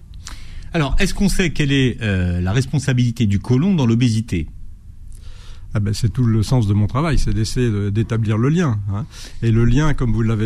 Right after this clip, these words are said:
Speaker 2: euh, souligné, c'est, euh, c'est le, l'inflammation et, euh,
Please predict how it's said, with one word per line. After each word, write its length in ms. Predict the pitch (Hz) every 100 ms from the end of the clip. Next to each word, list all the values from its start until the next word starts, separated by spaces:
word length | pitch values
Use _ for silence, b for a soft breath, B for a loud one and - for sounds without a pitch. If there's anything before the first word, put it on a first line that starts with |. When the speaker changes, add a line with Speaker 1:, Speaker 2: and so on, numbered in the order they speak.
| 107
Speaker 2:
euh, 260 | 107 104
souligné, 520 | 104 - 98 117 151 175
c'est, 440 | - 143 147 151 113
euh, 360 | 117 113 101 98 B B -
c'est 320 | - 110 104
le, 320 | 95 92 92
l'inflammation 800 | 117 143 - 120 107 - 139 196 - - B B B B -
et, 320 | 139 156 175 120
euh, 680 | 123 113 110 107 110 104